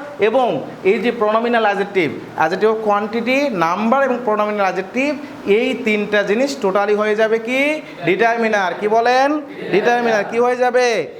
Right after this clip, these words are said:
ডিটারমিনার। বুঝতে পারছেন এখন ডিটারমিনার কি জিনিস? ডিটারমিনার কি জিনিস বুঝছেন? তাহলে ডিটারমিনার হচ্ছে কি? Adjective of quality ছাড়া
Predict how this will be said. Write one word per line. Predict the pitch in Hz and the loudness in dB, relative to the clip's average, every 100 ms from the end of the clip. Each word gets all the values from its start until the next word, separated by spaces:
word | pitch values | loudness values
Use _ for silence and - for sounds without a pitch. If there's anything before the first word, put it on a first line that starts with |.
| - 170 | -12 -4
ডিটারমিনার। | 202 240 240 240 226 180 | 0 0 2 0 0 -2
বুঝতে | 180 202 240 | -4 -6 -2
পারছেন | 240 226 254 240 | 0 0 -2 0
এখন | 233 240 | 0 0
ডিটারমিনার | 226 233 233 247 | 2 2 2 0
কি | 233 233 | 0 0
জিনিস? | 240 247 226 - - - - - | 0 2 0 -2 -8 -10 -8 -4
ডিটারমিনার | 143 185 226 233 240 | 0 2 2 2 2
কি | 233 233 | 0 0
জিনিস | 240 240 | 2 2
বুঝছেন? | 214 226 262 247 170 135 - - 185 | 0 0 2 2 0 -4 -8 -6 0
তাহলে | 190 208 | 0 0
ডিটারমিনার | 208 220 226 240 233 | 2 2 2 2 2
হচ্ছে | 226 233 | -2 -4
কি? | 220 247 254 277 285 - - | -4 0 2 0 -4 -12 0
Adjective | 175 190 226 240 | 0 0 -2 -2
of | 240 240 220 | -2 -2 0
quality | 208 214 226 247 - | 2 2 -2 -6 2
ছাড়া | 220 233 214 | 2 4 0